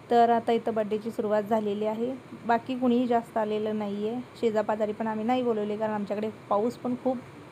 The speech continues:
भरपूर चालू आहे आणि दुसरी म्हणजे कोरोनामुळे कोणी कुणाच्या जास्त जाणं येणं नाही आहे. तर आमच्या, आमच्या घरातून फक्त सागर आलेला आहे आणि पाहुणे वगैरे ते बोलवायचे तर पाऊस पण आहे, कोरोना पण आहे, तर त्यामुळे आम्ही कुणालाच सांगितलेलं नाही. सध्या पावसाच्या वातावरणामुळे जास्त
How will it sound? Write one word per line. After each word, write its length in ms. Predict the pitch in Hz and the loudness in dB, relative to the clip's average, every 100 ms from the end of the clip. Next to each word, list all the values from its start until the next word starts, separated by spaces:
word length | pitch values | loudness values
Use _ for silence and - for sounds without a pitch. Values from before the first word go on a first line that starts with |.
| - | -2
भरपूर 380 | 233 214 247 254 | 0 0 -2 0
चालू 280 | 262 220 | 2 2
आहे 240 | 208 214 269 - - - - - | 2 0 -4 -8 -18 -18 -14 -2
आणि 300 | 220 220 220 | 0 0 0
दुसरी 260 | 233 240 | -2 0
म्हणजे 280 | 233 233 226 | 0 2 0
कोरोनामुळे 540 | 233 233 220 220 220 220 | 2 2 2 0 0 0
कोणी 300 | 233 226 226 | 0 0 0
कुणाच्या 380 | 233 226 226 214 226 | 0 0 0 -2 2
जास्त 420 | 233 - - 254 | 0 0 -2 0
जाणं 380 | 247 226 208 208 | 2 0 0 -2
येणं 280 | 214 220 | -2 0
नाही 220 | 233 233 196 | 0 0 -2
आहे. 140 | 196 | -2
तर 60 | 220 | -2
आमच्या, 300 | 214 208 220 | -2 0 -2
आमच्या 220 | 214 233 | 0 0
घरातून 420 | 226 214 214 233 | 2 0 0 -2
फक्त 240 | 240 - | -2 -2
सागर 400 | 277 269 208 208 | 2 4 2 2
आलेला 340 | 214 208 208 202 | 0 0 0 -2
आहे 480 | 208 214 294 - - - - - | -2 -4 -6 -8 -16 -18 -18 -6
आणि 400 | 226 226 226 226 226 | -2 2 2 2 2
पाहुणे 280 | 247 233 240 | 4 4 4
वगैरे 340 | 254 247 247 240 | 2 2 2 2
ते 180 | 247 | 2
बोलवायचे 460 | 240 240 233 233 233 | 2 2 2 2 0
तर 140 | 240 | -2
पाऊस 380 | 233 233 233 247 | 0 4 4 2
पण 180 | - 254 | -2 -2
आहे, 240 | 254 254 254 | 2 2 2
कोरोना 320 | 240 226 226 | 0 0 -2
पण 200 | 226 226 | -2 -2
आहे, 260 | 226 226 220 | 0 0 0
तर 80 | 226 214 | -4 -2
त्यामुळे 420 | 220 220 220 220 | -2 -2 -2 -2
आम्ही 200 | 220 214 | -2 -4
कुणालाच 440 | 208 220 208 220 | -2 -4 -2 -4
सांगितलेलं 480 | - 214 208 214 208 | -4 -4 -4 -4 -4
नाही. 180 | 208 247 254 | -4 -6 0
सध्या 220 | 240 240 | 2 4
पावसाच्या 440 | 240 240 240 240 | 4 2 2 2
वातावरणामुळे 680 | 247 233 240 233 233 233 233 | 2 2 2 2 2 2 0
जास्त 360 | 233 226 220 | 0 -2 -2